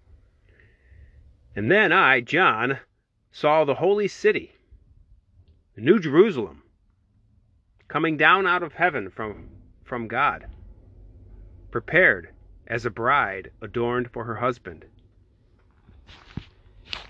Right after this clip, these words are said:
And I heard a great voice from the throne saying, 'Behold, the dwelling of God is with men. He will dwell with them,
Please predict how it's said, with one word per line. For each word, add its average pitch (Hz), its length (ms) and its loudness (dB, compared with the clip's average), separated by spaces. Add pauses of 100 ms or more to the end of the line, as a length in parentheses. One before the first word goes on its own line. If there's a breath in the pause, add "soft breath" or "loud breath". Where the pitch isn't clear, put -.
(120)
And 143 160 6
I 156 100 8
heard 208 320 6
a 175 160 -2
great 180 320 6
voice 170 640 -2 (1120)
from 135 140 -8
the 139 100 -6
throne 170 420 2
saying, 160 480 0 (1400)
'Behold, 135 640 4
the 117 80 -4
dwelling 170 520 2
of 120 160 -2
God 170 400 2
is 120 220 -6
with 120 200 0
men. 110 460 -2 (1700)
He 180 160 0
will 202 160 6
dwell 185 300 4
with - 160 0
them, 98 260 -8